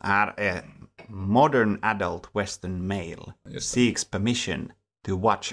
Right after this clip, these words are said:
Speaker 1: other men playing sports, quaff vegetable oil relish, beg for coochie in simulated intercourse,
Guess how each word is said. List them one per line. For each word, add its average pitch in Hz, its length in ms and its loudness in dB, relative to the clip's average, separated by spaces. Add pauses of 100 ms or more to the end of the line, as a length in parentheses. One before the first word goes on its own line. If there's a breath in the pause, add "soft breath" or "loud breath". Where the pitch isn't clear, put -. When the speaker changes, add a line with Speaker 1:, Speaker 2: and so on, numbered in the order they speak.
Speaker 1:
other 107 300 2
men 87 280 -2
playing 92 420 -4
sports, - 680 -4 (560)
quaff - 340 4 (220)
vegetable 95 880 0
oil 92 440 2
relish, - 560 -2 (1040 soft breath)
beg 131 280 6
for 92 340 0
coochie 92 840 -2 (100)
in 95 160 0
simulated 92 920 4
intercourse, - 880 -2